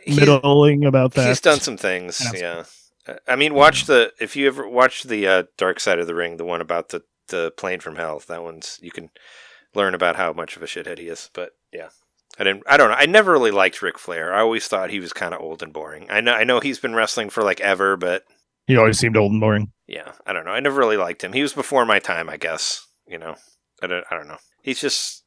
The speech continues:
Speaker 1: yeah. He,
Speaker 2: Damn, he must be really old.
Speaker 1: well, I mean, he's in his seventies, actually, but, you know, wrestling
Speaker 2: Oh,
Speaker 1: makes
Speaker 2: that is
Speaker 1: you look
Speaker 2: old.
Speaker 1: older.
Speaker 2: Wow, just sign a contract for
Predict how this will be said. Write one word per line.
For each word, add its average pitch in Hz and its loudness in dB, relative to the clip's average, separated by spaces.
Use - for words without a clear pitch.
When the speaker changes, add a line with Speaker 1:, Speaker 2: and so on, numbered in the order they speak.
Speaker 1:
yeah. - -4
He, - -2
Speaker 2:
Damn, 180 8
he 196 10
must 170 6
be 143 6
really 185 8
old. 143 6
Speaker 1:
well, 143 6
I 151 8
mean, 160 2
he's 185 -6
in 226 0
his 147 2
seventies, 92 -4
actually, 85 -10
but, 104 -4
you 151 -2
know, 120 4
wrestling 113 0
Speaker 2:
Oh, 120 4
Speaker 1:
makes 113 6
Speaker 2:
that 113 6
is 98 2
Speaker 1:
you 101 4
look 95 2
Speaker 2:
old. 95 -2
Speaker 1:
older. 85 -2
Speaker 2:
Wow, 220 10
just 170 6
sign 165 8
a 160 6
contract 147 0
for 104 -8